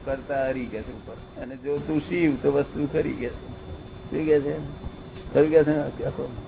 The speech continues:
કરતા મીટે તો છૂટે કર્મ,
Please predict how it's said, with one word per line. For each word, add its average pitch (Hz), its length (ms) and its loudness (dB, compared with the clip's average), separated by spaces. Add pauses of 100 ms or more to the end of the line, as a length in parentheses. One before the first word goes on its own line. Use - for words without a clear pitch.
(1040)
કરતા 170 480 10
મીટે 160 360 12
તો 165 160 4
છૂટે 170 360 8
કર્મ, 127 340 6